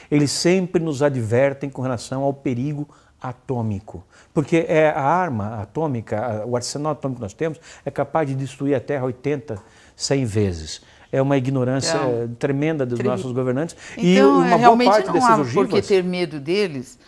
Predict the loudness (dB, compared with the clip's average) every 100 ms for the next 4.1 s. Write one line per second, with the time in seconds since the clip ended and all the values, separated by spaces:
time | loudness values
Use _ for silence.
0 | _ _ 0 0 2 2 2 -4 -4 -4
1 | -4 -4 -4 -4 -6 -4 -4 -2 0 2
2 | 0 2 2 4 2 4 4 4 4 2
3 | 2 0 2 2 0 -4 -10 -12 -6 0
4 | 0